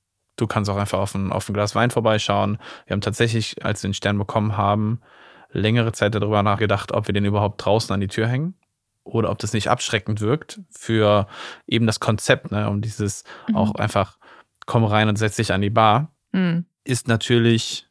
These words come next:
Speaker 1: in einem Sternenrestaurant anders, als wenn man sagt, okay, auch das sieht da nett aus von außen, ich lauf da mal rein.
Speaker 3: Ja.
Speaker 1: Haben uns dann dazu entschlossen, den doch draußen dran zu hängen,
Speaker 2: Mhm.
Speaker 1: weil es dann irgendwie auch, also wir haben schon sehr viel dafür gearbeitet, dass es halt irgendwie das bekommt,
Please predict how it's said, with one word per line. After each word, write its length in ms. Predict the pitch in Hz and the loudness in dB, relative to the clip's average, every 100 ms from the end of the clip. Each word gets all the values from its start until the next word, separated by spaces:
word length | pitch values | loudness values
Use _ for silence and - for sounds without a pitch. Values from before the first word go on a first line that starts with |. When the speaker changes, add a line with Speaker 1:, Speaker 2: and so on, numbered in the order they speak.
| _ | _
Speaker 1:
in 180 | 110 104 | -2 0
einem 360 | 101 98 127 - | 0 -2 -4 -6
Sternenrestaurant 920 | 107 - 110 110 113 - 101 104 104 | -4 -2 0 0 -4 -2 -2 0 0
anders, 280 | 101 104 107 | 0 0 -2
als 420 | 98 107 98 - - | 0 -2 -2 -10 -14
wenn 100 | - | -6
man 140 | 101 104 | -4 -2
sagt, 200 | 98 101 | -4 -4
okay, 260 | 95 98 | -4 -4
auch 100 | - | -4
das 140 | - - | -4 -4
sieht 120 | 101 | -2
da 80 | 98 | 0
nett 200 | 104 - | -2 -2
aus 120 | - | -4
von 140 | - | -4
außen, 220 | 90 104 - | -4 -4 -6
ich 80 | - | -6
lauf 140 | 95 | -4
da 80 | 92 | -4
mal 140 | 92 | -2
rein. 260 | 92 92 107 - | -2 -2 -4 -4
Speaker 3:
Ja. 300 | 202 190 185 185 | -2 0 -2 -2
Speaker 1:
Haben 160 | 113 | 2
uns 100 | 135 | 4
dann 80 | 143 | 6
dazu 220 | 131 - | 4 4
entschlossen, 320 | 117 - 110 104 | 2 2 0 2
den 60 | |
doch 120 | 104 - | 0 0
draußen 300 | 110 104 104 | 0 0 2
dran 160 | 110 | 2
zu 80 | 113 | 4
hängen, 120 | 113 | 4
Speaker 2:
Mhm. 20 | |
Speaker 1:
weil 60 | 104 | 6
es 80 | 101 | 4
dann 240 | 107 104 - - | 0 -2 -4 -8
irgendwie 540 | 117 104 76 113 95 | -6 -4 -2 -2 0
auch, 300 | 87 104 - _ _ | -2 -4 -10 _ _
also 260 | 107 104 98 | -6 -4 -2
wir 80 | 101 | -2
haben 80 | 113 | 0
schon 200 | - 113 | 0 0
sehr 160 | 110 | 0
viel 140 | - 107 | 0 0
dafür 240 | 101 104 | 0 0
gearbeitet, 380 | 95 98 104 101 | 0 2 0 -2
dass 200 | 95 - | -4 -6
es 120 | - - | -6 -6
halt 100 | 69 | -4
irgendwie 240 | 98 92 | -4 -4
das 220 | 107 - 80 - _ - - | -4 -4 -6 -10 _ -18 -10
bekommt, 560 | 101 - 131 135 131 | -8 0 2 2 -4